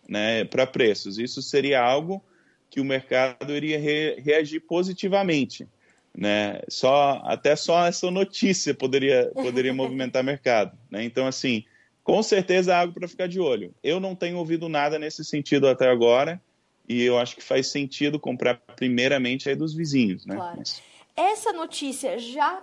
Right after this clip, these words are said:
Speaker 2: impactou na alta que nós vimos essa semana, embora as altas ainda tímidas, né, Aaron?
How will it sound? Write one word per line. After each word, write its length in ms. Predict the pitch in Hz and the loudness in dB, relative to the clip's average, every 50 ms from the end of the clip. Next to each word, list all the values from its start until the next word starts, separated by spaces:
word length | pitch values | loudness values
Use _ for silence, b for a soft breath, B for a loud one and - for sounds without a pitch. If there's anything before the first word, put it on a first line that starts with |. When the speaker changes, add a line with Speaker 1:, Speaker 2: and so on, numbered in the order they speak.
| - - | -14 -14
Speaker 2:
impactou 640 | 311 311 277 311 294 285 - - - - 254 269 294 | -14 -10 -6 -4 -6 -6 -6 -14 -8 -4 -4 -4 -2
na 120 | 311 285 | -4 -6
alta 340 | 262 247 240 240 240 247 247 | -6 -4 -6 -6 -6 -8 -12
que 100 | 240 240 | -14 -12
nós 220 | 240 220 220 220 | -14 -14 -12 -12
vimos 260 | 220 226 220 220 214 214 | -12 -12 -12 -12 -12 -12
essa 180 | 208 - 220 | -14 -14 -16
semana, 400 | 208 - 208 190 202 226 247 254 | -18 -16 -16 -14 -12 -12 -12 -10
embora 360 | 247 220 214 226 247 262 254 | -10 -8 -4 0 0 0 0
as 100 | 233 226 | -2 -2
altas 320 | 247 233 233 233 233 220 233 | -2 -4 -4 -4 -8 -10 -10
ainda 300 | 226 226 226 226 226 214 | -12 -12 -10 -10 -10 -10
tímidas, 580 | 220 - - 285 302 330 294 220 220 202 202 | -12 -14 -16 -14 -14 -14 -12 -10 -10 -10 -10
né, 260 | 220 226 226 233 214 196 | -12 -12 -12 -10 -10 -10
Aaron? 160 | 185 180 180 | -10 -12 -14